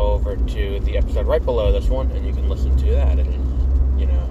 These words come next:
it has spoilers written in all caps, and it's got a bunch of stars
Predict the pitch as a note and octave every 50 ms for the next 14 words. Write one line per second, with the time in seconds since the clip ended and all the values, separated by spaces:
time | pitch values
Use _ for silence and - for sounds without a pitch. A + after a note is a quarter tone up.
0 | - - - - - - - - - - D#3+ C#3 C3 A#2 - D3+ D3+ - - D3+
1 | - - - - - G2+ G2+ - - - - - G2 G2 - - A2 A2 - -
2 | - - A2+ - - - G2+ - - - A#2 A2+ A2 A2 G#2+ G2+ G#2 G#2+ - G2+